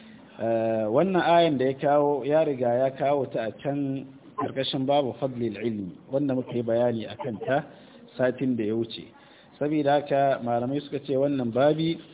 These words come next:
wato, ah, bai da alaƙa da wannan wuri. Tunda wannan ayan an riga an yi bayanin ta, ah,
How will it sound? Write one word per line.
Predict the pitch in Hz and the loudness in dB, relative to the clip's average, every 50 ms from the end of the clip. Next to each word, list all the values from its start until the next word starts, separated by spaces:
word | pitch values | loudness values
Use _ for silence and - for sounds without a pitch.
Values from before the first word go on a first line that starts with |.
| - - 139 | -16 -8 -4
wato, | 127 120 113 113 - - 113 113 110 107 107 107 101 92 - - - - | -2 -2 -2 -2 -4 -6 -4 -4 -2 -4 -4 -4 -6 -6 -10 -14 -12 -6
ah, | 131 117 113 110 110 107 104 104 101 98 98 98 92 87 76 - - - - - - - - 127 120 | -4 -2 -2 -2 -2 -2 -2 -4 -4 -6 -6 -10 -12 -14 -16 -18 -20 -20 -20 -20 -20 -18 -14 -8 -2
bai | 143 151 147 | 0 0 2
da | 127 123 98 | 2 0 -2
alaƙa | 113 117 117 131 143 143 123 127 123 123 120 113 | -2 -2 0 2 2 2 2 2 0 0 0 0
da | 110 | 0
wannan | 107 117 117 120 120 113 107 101 101 104 110 | -2 0 0 0 0 -2 -2 -4 -4 -2 -2
wuri. | 117 113 98 92 - - - - - - - - - - - - | -2 -2 -4 -6 -12 -16 -20 -20 -20 -20 -20 -20 -20 -20 -18 -8
Tunda | - - 151 151 143 | -4 -2 0 2 4
wannan | 135 143 143 139 131 120 - | 4 4 4 2 0 -2 0
ayan | 135 139 143 135 123 - | 2 4 4 4 2 0
an | 131 123 117 | -2 -2 -2
riga | 113 107 107 107 98 | -4 -4 -4 -4 -4
an | 113 120 120 123 123 | -4 -4 -2 -2 -4
yi | 123 123 123 | -4 -4 -4
bayanin | 123 110 110 113 113 110 110 101 98 98 - | -4 -2 0 0 0 0 -2 -4 -8 -8 -6
ta, | - 123 139 160 170 - - - - - - - - - - - | -2 0 0 0 0 -4 -20 -20 -20 -20 -20 -20 -20 -20 -20 -12
ah, | - 110 113 110 107 107 104 104 104 101 101 101 101 98 | -8 -4 -4 -2 -2 -2 -2 -2 -2 -2 -2 -2 -4 -6